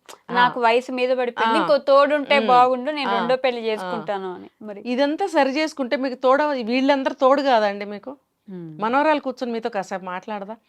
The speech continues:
Speaker 1: మనవడు కాసేపు కూర్చొని బయట కొత్త విషయాలన్నీ మీకు నేర్పడా?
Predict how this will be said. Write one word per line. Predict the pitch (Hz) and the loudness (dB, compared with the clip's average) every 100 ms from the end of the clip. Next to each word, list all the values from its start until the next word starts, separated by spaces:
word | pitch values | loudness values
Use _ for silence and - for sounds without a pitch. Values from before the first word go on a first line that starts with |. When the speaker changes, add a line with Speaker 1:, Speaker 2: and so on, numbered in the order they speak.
| _ _ | _ _
Speaker 1:
మనవడు | 196 214 269 285 | -6 -2 0 0
కాసేపు | 240 240 233 214 202 | -4 -4 -6 -6 -8
కూర్చొని | 208 208 208 214 | -8 -8 -8 -8
బయట | 190 180 190 | -4 -4 -4
కొత్త | 190 185 175 | -6 -8 -8
విషయాలన్నీ | 220 220 190 180 185 | -8 -6 -6 -6 -8
మీకు | 180 160 | -12 -10
నేర్పడా? | 165 175 - 208 | -10 -10 -10 -14